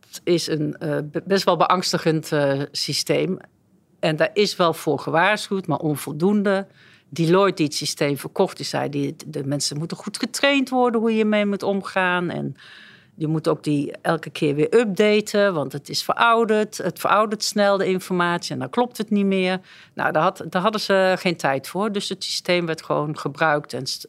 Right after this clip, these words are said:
en dat werkte heel goed. Ze waren zelf heel tevreden. Omdat ze, hè, dus ze konden versneld, ko-, eh, duizenden aanvragen konden daardoor, eh, eerder worden gestopt of, eh, niet toegekend. Dus dat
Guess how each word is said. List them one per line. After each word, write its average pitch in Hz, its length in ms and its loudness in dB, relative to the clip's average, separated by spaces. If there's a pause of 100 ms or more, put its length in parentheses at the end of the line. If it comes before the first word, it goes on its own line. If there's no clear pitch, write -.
en 226 160 4
dat 196 120 4
werkte 156 340 2
heel 165 180 2
goed. 143 280 -6
Ze - 100 -4
waren 170 220 2
zelf 190 260 0
heel 165 120 0
tevreden. 139 560 -8 (880)
Omdat 156 340 0
ze, - 200 -8
hè, 226 180 0
dus 247 140 -4
ze 185 60 -4
konden 156 260 0
versneld, 208 640 2
ko-, - 100 -2
eh, 151 420 0
duizenden 165 880 2 (420)
aanvragen 156 720 2
konden 147 300 -2
daardoor, 147 420 0
eh, 143 440 -4
eerder 143 640 2
worden 143 260 -2
gestopt - 500 -4
of, 139 240 -6
eh, 147 140 2
niet 156 240 -2
toegekend. 196 640 0
Dus 196 140 -6
dat - 280 -4